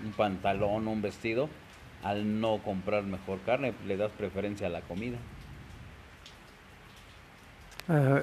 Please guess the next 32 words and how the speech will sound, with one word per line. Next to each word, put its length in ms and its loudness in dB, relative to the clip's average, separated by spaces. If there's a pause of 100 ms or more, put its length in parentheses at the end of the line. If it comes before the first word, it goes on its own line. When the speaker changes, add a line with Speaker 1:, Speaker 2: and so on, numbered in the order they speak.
Speaker 2:
y 60 8
bueno, 400 12
de, 420 12 (800)
ah, 380 12
a 40 8
partir 440 12
de 140 12
que 360 12
el, 200 8 (240)
se 280 12
suscitó 640 10
la 140 12
pandemia 540 12
aquí 180 8
en 160 12
México, 600 10
em, 460 4 (140)
¿usted 260 12
cómo 320 12
se 100 12
imaginó 480 12
que 120 12
iba 120 12
a 40 12
ser 140 12
el 100 12
manejo 480 12
de 100 12
los 240 12
tianguis? 380 12
O 60 12
sea, 220 12